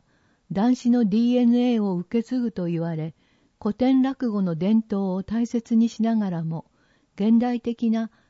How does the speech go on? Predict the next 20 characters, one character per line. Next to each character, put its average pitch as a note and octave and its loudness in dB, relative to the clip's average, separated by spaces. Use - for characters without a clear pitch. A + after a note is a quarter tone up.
感 C4 2
性 F#3+ -4
や D#3+ -6
社 G3 -8
会 B3+ -4
風 C4 -4
刺 G3 -4
を E3 -4
織 G3 0
り A3 4
交 A3 0
ぜ F3 -4
た D#3 -8
独 C4 -2
自 A#3 2
の G3+ 0
語 G3+ -8
り G3+ -4
口 - -12
で F3 -6